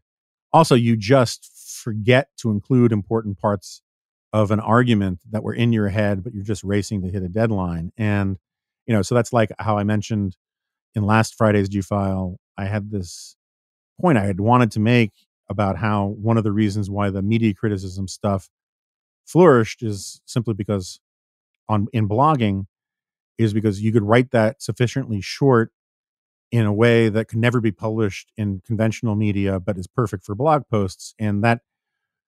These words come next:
opened up blogging to a certain style and form of, of writing. And I, I didn't quite get that in the G File. And it bothered me. It bothers me when I miss stuff.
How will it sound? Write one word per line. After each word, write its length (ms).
opened 480
up 260
blogging 540
to 140
a 80
certain 360
style 540
and 180
form 360
of, 160
of 300
writing. 380
And 100
I, 140
I 40
didn't 240
quite 280
get 180
that 180
in 120
the 80
G 140
File. 260
And 80
it 100
bothered 340
me. 120
It 160
bothers 240
me 60
when 120
I 100
miss 200
stuff. 220